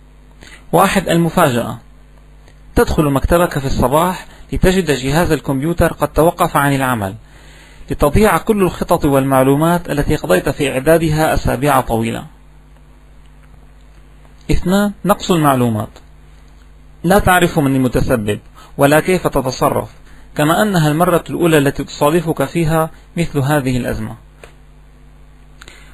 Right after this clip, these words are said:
تصاعد الأحداث. تتوالى الأحداث لتضيق الخناق عليك، فالجهاز لا يتوقف عن العمل إلا وقت الحاجة إليه،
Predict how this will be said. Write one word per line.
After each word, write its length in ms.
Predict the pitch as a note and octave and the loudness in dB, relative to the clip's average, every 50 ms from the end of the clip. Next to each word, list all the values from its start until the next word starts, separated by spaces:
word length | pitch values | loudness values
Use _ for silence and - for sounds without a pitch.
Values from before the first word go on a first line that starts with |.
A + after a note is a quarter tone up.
| - - - - | -20 -12 -6 -4
تصاعد 440 | B2+ A2+ - F3 F#3 F#3 F3 D3 | -2 0 2 2 4 4 4 2
الأحداث. 460 | D3 - - B2 - B2 A#2+ G#2 G2+ G#2 - - - - - - - - - - - - - - - - - | 2 0 0 -2 -2 0 0 0 -2 -4 -8 -10 -12 -12 -12 -16 -20 -20 -20 -20 -20 -20 -20 -20 -18 -8 -6
تتوالى 460 | - - C#3+ D3+ E3+ G3+ A3 G#3 F#3 | -2 0 2 4 4 4 4 2 2
الأحداث 600 | C#3 - - - - C#3+ C#3+ D#3 E3 - - E3+ E3 E3 - - - - - | 0 -2 -2 -4 -2 2 2 4 4 4 2 2 0 0 -2 -8 -10 -8 -4
لتضيق 520 | C3 C3+ C#3+ B2+ D#3 F3 F#3+ G3+ F#3 - D#3 | 0 0 2 2 4 4 4 4 2 2 0
الخناق 500 | C3+ - - D3 C#3 D3 D#3 D3+ - D#3 | 0 0 0 0 2 2 0 0 0 0
عليك، 400 | D3 C#3+ C#3+ C#3+ B2+ A2 G#2 - - - - - - - - - | 2 2 2 2 0 0 -2 -6 -12 -18 -18 -18 -20 -18 -16 -10
فالجهاز 580 | - - C3+ B2 A#2 B2+ D3+ D#3 F3 F3+ D#3 E3 | -4 -2 -2 0 0 0 2 2 2 2 2 2
لا 200 | E3+ F#3 G3 G3 | 2 4 4 2
يتوقف 540 | F3+ - E3 E3 E3 - - E3+ D#3+ - D3 | 2 2 2 2 2 0 0 -2 -2 0 2
عن 160 | C3+ C3+ C3 | 2 2 2
العمل 320 | C3 C3 C3+ D3+ D#3 D3 | 0 0 0 0 0 0
إلا 320 | D3+ - - F#3+ F3+ F3 D#3+ | 0 0 -2 0 2 4 4
وقت 240 | D#3 D#3 - - D#3 | 4 2 0 -2 -4
الحاجة 460 | C3+ - - D3 C#3+ C3 C#3 C3 - C3+ | -4 -2 -2 -2 0 0 0 -2 -2 -4
إليه، 320 | C3 C3 B2 A#2 A2 | -4 -2 0 0 0